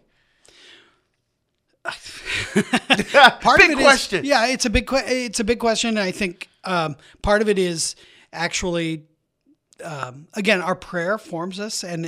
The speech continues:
Speaker 1: and it forms what we believe as well. If we see and experience mercy and joy, then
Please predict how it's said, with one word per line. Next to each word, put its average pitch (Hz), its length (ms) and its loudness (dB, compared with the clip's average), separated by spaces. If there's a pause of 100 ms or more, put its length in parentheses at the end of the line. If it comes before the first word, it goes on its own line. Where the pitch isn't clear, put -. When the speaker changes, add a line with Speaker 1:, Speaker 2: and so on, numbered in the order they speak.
Speaker 1:
and 165 360 -8 (100)
it 170 200 -14
forms 208 420 -6 (320)
what 180 180 -2
we 175 120 -4
believe 156 320 -6
as 123 140 -12
well. 147 240 -10 (340)
If 180 220 -8
we 185 360 -4 (140)
see 220 760 -6
and 175 160 -6
experience 170 960 -8 (1040)
mercy 180 580 -6
and 160 180 -10
joy, 143 440 -10 (680)
then 170 480 -4